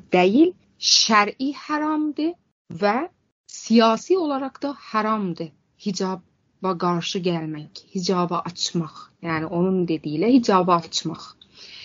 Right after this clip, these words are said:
E, şər'i və siyasi olaraq haram elədikdə, elan elədikdən sonra, e, təbii ki, ondan sonra da onun tabe olduğu qurumlar hərəkətə keçiblər.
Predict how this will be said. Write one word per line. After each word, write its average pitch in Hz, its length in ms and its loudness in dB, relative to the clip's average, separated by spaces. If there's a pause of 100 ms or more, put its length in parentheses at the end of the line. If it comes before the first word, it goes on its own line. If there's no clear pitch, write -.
(400)
E, 185 80 2 (400)
şər'i 226 880 4
və 262 80 2
siyasi 208 640 -2
olaraq 185 320 0 (140)
haram 226 260 2
elədikdə, 175 640 -6
elan 180 440 0
elədikdən 175 680 2
sonra, 262 500 4 (440)
e, 190 100 2
təbii 226 320 2
ki, 294 60 -6
ondan 208 340 2
sonra 160 420 -6
da 247 220 -2 (100)
onun 175 280 4
tabe 185 540 4
olduğu 156 460 0
qurumlar 190 540 4
hərəkətə 185 440 0
keçiblər. - 560 -8